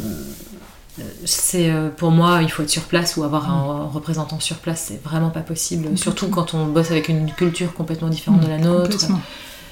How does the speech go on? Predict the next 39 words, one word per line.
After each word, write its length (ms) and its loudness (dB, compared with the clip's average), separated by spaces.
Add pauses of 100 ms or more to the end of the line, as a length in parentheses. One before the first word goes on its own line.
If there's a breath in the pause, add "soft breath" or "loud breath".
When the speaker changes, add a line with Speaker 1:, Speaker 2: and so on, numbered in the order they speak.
(280 loud breath)
Speaker 1:
Les 60 2
consignes 360 0
sont 160 -2
pas 120 -2
entendues 280 2
de 60 4
la 60 2
même 140 -4
façon, 500 -2
les 40 2
Speaker 2:
Complètement. 160 2 (140)
Speaker 1:
choses, 160 0
donc, 260 -6
euh, 140 -8
ouais. 140 -6 (100)
Speaker 2:
Ouais. 60 2 (1700 loud breath)
Speaker 1:
Donc 100 10
voilà, 360 8
donc, 260 4
euh, 880 6
départ 340 4
Dubaï. 480 8
Dubaï, 400 4
on 60 4
monte 220 2
un 80 0
gros 160 0
studio 280 -2
de 60 -6
cuisine, 460 2
euh, 260 -2
pour 180 -6
un 100 -4
grand 140 0
chef, 320 2
euh, 280 -6
parisien. 720 0
Et, 320 -2
euh, 140 -2